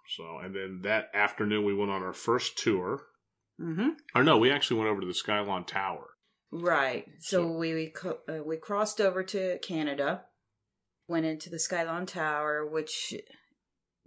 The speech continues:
Speaker 2: do you have the information about it?
Speaker 1: It was. It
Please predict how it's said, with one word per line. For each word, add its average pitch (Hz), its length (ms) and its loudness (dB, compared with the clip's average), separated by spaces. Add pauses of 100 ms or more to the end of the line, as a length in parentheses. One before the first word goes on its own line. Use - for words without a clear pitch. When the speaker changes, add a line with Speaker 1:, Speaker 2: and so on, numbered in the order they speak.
(120)
Speaker 2:
do 170 80 -6
you 180 160 -4
have 160 220 -2
the 160 140 0
information 160 520 -4
about 214 260 -6
it? 277 180 -10
Speaker 1:
It 101 200 2
was. 95 340 0
It 104 220 -2